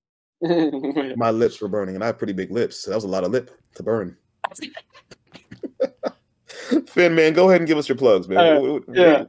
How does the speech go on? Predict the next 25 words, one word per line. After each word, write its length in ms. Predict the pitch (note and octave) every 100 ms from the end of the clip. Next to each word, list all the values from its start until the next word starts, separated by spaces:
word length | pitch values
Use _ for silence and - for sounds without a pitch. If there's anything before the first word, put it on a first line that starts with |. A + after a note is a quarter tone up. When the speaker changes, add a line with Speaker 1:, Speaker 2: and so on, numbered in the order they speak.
| -
Speaker 2:
tell 140 | D#3+
us 60 | C3
about 220 | A#2 G#2
yourself, 240 | G2 G2+
man. 80 | G#2+
Where 100 | D3+
can 100 | E3+
we 80 | D3+
find 320 | D3+ C#3 C3
you? 240 | C3 B2 - _
Who 200 | G3 E3+
are 160 | C#3+
you? 120 | C3+ C3+
Who 120 | E3+
are 40 |
your 100 | D3
people? 360 | - D3+ C3 C3
What's 140 | C#3+
going 180 | C#3 B2
on 180 | G2 F2+
here, 120 | D#2+
man? 160 | E2+ F#2+
Tell 160 | A#2+
us 100 | F#2+
everything. 340 | F2 E2 C2+